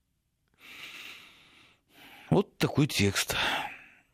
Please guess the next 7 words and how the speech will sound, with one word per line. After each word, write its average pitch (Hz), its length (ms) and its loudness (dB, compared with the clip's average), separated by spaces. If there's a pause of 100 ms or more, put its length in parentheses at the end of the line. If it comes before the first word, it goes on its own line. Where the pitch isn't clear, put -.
(120)
И 170 120 6
этот - 540 0
репост 98 440 4
там 80 120 -2
у 80 40 -4
себя 90 260 2
поставил. - 540 -2